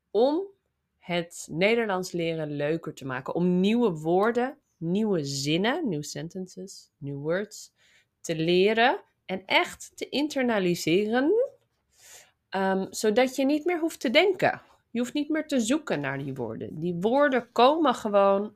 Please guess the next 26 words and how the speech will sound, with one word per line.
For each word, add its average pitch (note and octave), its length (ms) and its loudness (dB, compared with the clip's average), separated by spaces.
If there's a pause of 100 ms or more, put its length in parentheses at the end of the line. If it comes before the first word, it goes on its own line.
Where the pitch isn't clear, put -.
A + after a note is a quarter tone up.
(120)
alsof F3+ 360 0
het E3+ 160 -2
een D3 360 -4
Backstreet C#3 480 -4
Boys G2 440 -6 (120)
liedje B3 380 2
is. - 340 -4
<laughs> - 600 -8 (1600)
Ehm, G3+ 680 6 (580)
ik G3+ 160 0
ben A#3+ 140 6
heel B3+ 240 8
benieuwd. A#3+ 340 4
Laat G#3+ 340 6
je A#3+ 80 2
het A3 120 0
me G3+ 180 0
weten C4+ 420 2
of F#3+ 120 -4
dit G#3+ 220 4
je - 80 -6
inspireert G#3 880 0 (360)
en A3+ 140 0
wat C4+ 160 0
je G#3+ 80 -6
kiest. - 720 -2